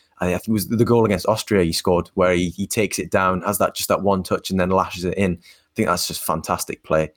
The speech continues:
Um, he, I, I think, <sighs> y-, you, you try and second guess Mancini. You don't know who he's gonna start with, but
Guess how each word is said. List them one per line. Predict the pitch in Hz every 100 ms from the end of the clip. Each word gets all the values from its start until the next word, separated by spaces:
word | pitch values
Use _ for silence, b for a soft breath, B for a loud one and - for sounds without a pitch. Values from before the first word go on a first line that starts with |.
| _ _ -
Um, | 82 80 78 76 - b b b _
he, | 90 98 107 104 101 -
I, | 101 -
I |
think, | - 120 - - B B _ -
<sighs> | B B B - _ _ _ _ _
y-, | 98 98
you, | 101 113
you | 117
try | 117 131
and | 104
second | 98 92
guess | 87 110
Mancini. | 95 87 - 85 87
You | 104
don't | 113 90
know |
who | 87 87
he's | 85
gonna | - 80
start | - 98 78
with, | 87 -
but | 95